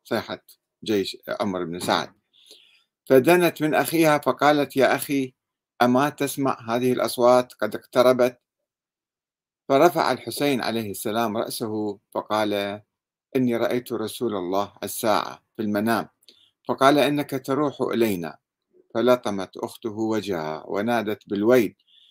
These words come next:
فقال لها الحسين عليه السلام: "ليس لك الويل يا أخي، اسكتي رحمك الله." وقال له العباس: "يا أخي، أتاك القوم." فنهض،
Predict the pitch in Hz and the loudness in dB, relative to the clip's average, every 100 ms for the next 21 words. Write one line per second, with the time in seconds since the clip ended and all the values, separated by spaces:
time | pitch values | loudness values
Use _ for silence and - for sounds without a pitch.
0 | _ _ _ _ 127 - 143 147 156 160 | _ _ _ _ -2 4 4 6 2 0
1 | 131 131 151 156 165 160 - 127 135 131 | -4 -6 -2 0 0 -2 -4 -4 -2 -4
2 | - 131 131 131 131 156 147 - 117 101 | -2 -2 0 0 0 -2 -2 -2 -2 -2
3 | 95 95 95 85 87 - 95 101 98 82 | -2 0 0 0 -4 -6 -8 -4 -4 -4
4 | 80 _ - - - 143 120 104 - 85 | -8 _ -14 -12 -8 -4 0 0 -2 -8
5 | 87 - 80 82 - _ _ _ _ _ | -10 -10 -6 -6 -8 _ _ _ _ _
6 | _ _ _ _ _ _ _ _ _ 127 | _ _ _ _ _ _ _ _ _ 4
7 | 123 151 180 175 180 147 143 135 170 170 | 6 8 8 8 6 4 4 4 2 2
8 | 170 - 165 175 165 165 - 135 - 160 | 0 0 0 0 2 2 2 -2 0 -2
9 | - 127 - 151 135 98 - _ _ _ | -2 -4 0 2 2 -2 -12 _ _ _
10 | _ _ _ 131 135 165 147 101 - | _ _ _ 0 2 2 0 -4 -6